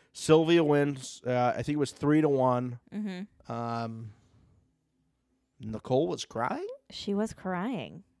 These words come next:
Speaker 2: We
Speaker 1: You
Speaker 2: almost
Speaker 1: had a,
Speaker 2: had a
Speaker 1: you had a
Speaker 2: Melissa
Speaker 1: part about that. Yeah, you, you, you saw her. You turned to me. You were like,
Speaker 2: Yeah.
Speaker 1: "Is she crying?"
Speaker 2: Yeah, but it was
Speaker 1: There's
Speaker 2: in
Speaker 1: no
Speaker 2: her,
Speaker 1: crying.
Speaker 2: like, and, and it was in her, like, confessional.
Speaker 1: Yeah.
Speaker 2: Like,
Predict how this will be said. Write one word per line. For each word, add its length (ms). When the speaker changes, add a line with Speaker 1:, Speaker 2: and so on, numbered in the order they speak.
Speaker 2:
We 120
Speaker 1:
You 60
Speaker 2:
almost 120
Speaker 1:
had 100
a, 40
Speaker 2:
had 120
a 40
Speaker 1:
you 60
had 80
a 40
Speaker 2:
Melissa 140
Speaker 1:
part 180
about 300
that. 240
Yeah, 320
you, 260
you, 280
you 100
saw 240
her. 100
You 200
turned 220
to 40
me. 120
You 80
were 60
like, 160
Speaker 2:
Yeah. 340
Speaker 1:
"Is 80
she 180
crying?" 440
Speaker 2:
Yeah, 320
but 140
it 60
was 120
Speaker 1:
There's 120
Speaker 2:
in 60
Speaker 1:
no 60
Speaker 2:
her, 60
Speaker 1:
crying. 260
Speaker 2:
like, 180
and, 200
and 140
it 60
was 140
in 180
her, 200
like, 340
confessional. 680
Speaker 1:
Yeah. 280
Speaker 2:
Like, 280